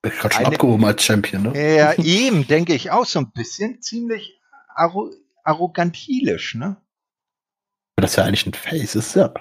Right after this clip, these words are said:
Speaker 1: Und er nicht gerade in seiner besten Zeit mehr ist, sondern schon ein bisschen älter ist, ein bisschen angeschlagen.
Speaker 2: Ja, so,
Speaker 1: Und
Speaker 2: ja, so, so einen Spruch hätte man eher von Kenny Omega im Moment so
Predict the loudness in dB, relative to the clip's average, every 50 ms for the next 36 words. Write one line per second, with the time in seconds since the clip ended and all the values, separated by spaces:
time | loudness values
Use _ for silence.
0 | -18 _ _ -2 0 2 2 0 0 0 2 2 4 2 2 0 0 2 2 4
1 | 4 2 2 2 0 0 0 0 2 2 2 0 -2 -4 -6 _ _ -20 -20 -20
2 | -20 -20 -20 -20 _ _ _ _ _ _ _ _ _ _ -4 -2 -2 -2 -4 -8
3 | -6 _ -2 -2 0 -2 -6 -2 0 2 4 4 4 2 0 0 2 4 4 4
4 | 4 2 -2 -4 -6 -12 -16 -16 -18 _ -12 -6 -6 -4 -2 0 0 0 -2 -2
5 | -6 -6 -2 -2 0 0 0 -2 0 -2 -2 -2 -4 -8 -12 -20 _ _ 0 2
6 | 2 4 4 2 2 4 2 0 0 -2 -6 -6 -4 -4 -4 -4 -4 -4 0 2
7 | 4 4 4 2 2 -2 -4 -8 -16 -20 _ _ _ _ _ _ _ _ _ _
8 | _ _ _ _ _ _ _ _ _ _ _ _ _ _ _ _ _ _ _ 2
9 | 4 6 6 6 6 6 6 4 2 0 -4 _ _ _ _ _ _ -8 -6 -6
10 | -4 -2 -2 -2 -2 0 -2 -2 -2 -2 -4 -6 -8 -8 -10 -12 -14 -12 -8 -6
11 | -6 -6 -6 -6 -6 -6 -6 -8 -12 -14 -12 -8 -4 -4 -4 -4 -6 -8 -12 -12
12 | -12 -14 -16 -14 -12 -12 -12 -12 -8 -8 -8 -6 -8 -8 -6 -6 -8 -8 -8 -10
13 | -12 -12 -12 -12 -12 -14 -14 -16 -18 -16 -14 -12 -12 -12 -12 _ _